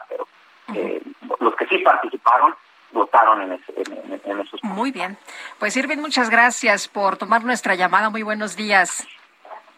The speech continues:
Speaker 1: Muchas gracias a ustedes.
Speaker 2: Un
Speaker 1: Buen día
Speaker 2: abrazo,
Speaker 1: a
Speaker 2: hasta
Speaker 1: todos.
Speaker 2: luego. Irving
Speaker 1: Hasta
Speaker 2: Rojas, profesor de Economía del cide.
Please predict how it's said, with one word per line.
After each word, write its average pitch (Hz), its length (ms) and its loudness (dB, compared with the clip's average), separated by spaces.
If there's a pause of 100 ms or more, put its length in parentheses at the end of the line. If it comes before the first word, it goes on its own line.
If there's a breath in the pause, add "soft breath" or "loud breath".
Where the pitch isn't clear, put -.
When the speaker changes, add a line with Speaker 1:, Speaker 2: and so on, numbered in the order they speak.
(180)
Speaker 1:
Muchas 143 240 -2
gracias 139 280 2
a 143 40 0
ustedes. 131 380 2
Speaker 2:
Un - 680 -6
Speaker 1:
Buen 220 40 4
día 233 80 4
Speaker 2:
abrazo, 233 240 6
Speaker 1:
a - 20 0
Speaker 2:
hasta 214 120 2
Speaker 1:
todos. 196 100 2
Speaker 2:
luego. 196 360 -2 (300 loud breath)
Irving 202 220 -6
Speaker 1:
Hasta 190 120 -4
Speaker 2:
Rojas, 233 260 2
profesor 202 400 -8
de 202 80 -6
Economía 175 440 -6
del 160 160 -6
cide. 170 320 -8